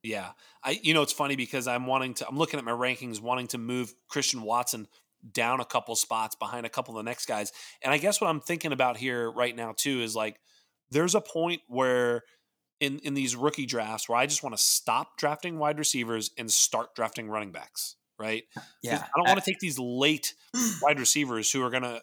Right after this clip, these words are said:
Speaker 1: n-, amount to jack shit. I wanna draft running backs who might get a chance to be the lead ball carrier for even two or three games, uh, i-, you know, in, in, in the first year.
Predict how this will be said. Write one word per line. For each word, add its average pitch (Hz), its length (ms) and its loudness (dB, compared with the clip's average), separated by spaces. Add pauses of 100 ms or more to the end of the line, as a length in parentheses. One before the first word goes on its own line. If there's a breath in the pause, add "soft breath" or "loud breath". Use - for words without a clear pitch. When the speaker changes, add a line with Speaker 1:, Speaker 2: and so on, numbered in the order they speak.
Speaker 1:
n-, 131 120 -12 (160)
amount 127 320 -2
to 123 80 -6
jack 120 280 0
shit. - 400 0 (220 soft breath)
I 123 60 2
wanna 151 220 4 (180)
draft 135 340 0
running 151 220 0
backs 120 260 -2
who 120 80 -6
might 127 300 -4
get 131 100 -4
a 113 60 -8
chance 120 400 -2
to 113 300 -2 (140)
be 123 180 -2
the 113 200 0
lead 123 300 -2
ball 117 180 2
carrier 113 480 -2 (220 soft breath)
for 151 120 2
even 139 200 2
two 151 160 2
or 127 100 0
three 120 220 -4
games, 113 500 -2 (100)
uh, 104 340 -4 (140)
i-, 120 160 -4
you 123 80 -4
know, 107 140 -2
in, 113 400 -10
in, 117 240 -8
in 110 120 -8
the 101 60 -14
first 104 320 -8
year. 92 240 -10